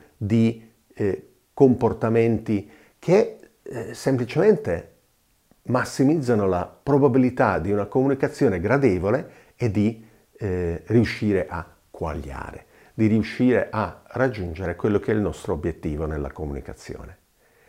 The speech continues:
Quante volte, eh, su LinkedIn, eh, c'è un contatto e, e ti chiedi, "Beh, eh, questo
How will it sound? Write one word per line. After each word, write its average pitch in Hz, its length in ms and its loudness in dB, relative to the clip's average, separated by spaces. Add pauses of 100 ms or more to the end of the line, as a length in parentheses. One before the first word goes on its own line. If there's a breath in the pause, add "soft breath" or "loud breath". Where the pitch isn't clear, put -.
(2250 soft breath)
Quante 123 320 2
volte, 107 680 4
eh, 92 320 -4
su - 220 0
LinkedIn, 113 720 2 (420 loud breath)
eh, 90 480 -4
c'è 110 320 2
un 107 200 0
contatto 117 840 2
e, 98 260 -2
e 104 120 -8
ti 107 120 -4
chiedi, 98 400 0
"Beh, 131 320 -2
eh, 110 760 -4
questo - 680 -2